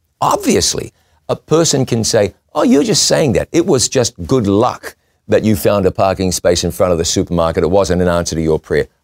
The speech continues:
Okay, I understand you saying that, sure. "Oh, that person got off drugs all by themselves. It was a doctor who helped them." I understand you saying that, sure. "Oh, this was a coincidence." I get it. I get it. And I don't mind you saying that because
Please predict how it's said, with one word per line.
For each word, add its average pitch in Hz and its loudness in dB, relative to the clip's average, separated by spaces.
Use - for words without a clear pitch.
Okay, 311 0
I 233 -2
understand 87 -4
you - -12
saying - -8
that, - -10
sure. - -2
"Oh, 131 2
that 135 0
person 127 2
got 113 0
off 98 -4
drugs 110 0
all 120 2
by 104 0
themselves. 92 0
It 101 2
was 104 2
a 101 0
doctor 110 -4
who 90 0
helped 82 -2
them." - -8
I 330 -6
understand 85 -2
you 65 -6
saying 58 -6
that, 110 -4
sure. - -2
"Oh, 143 2
this 131 0
was 123 2
a 117 0
coincidence." 101 -4
I 87 -4
get 69 -6
it. - -16
I 78 -6
get 69 -10
it. - -20
And 147 0
I 190 2
don't 175 -2
mind 110 0
you 82 -4
saying 71 -4
that 73 -6
because 101 -2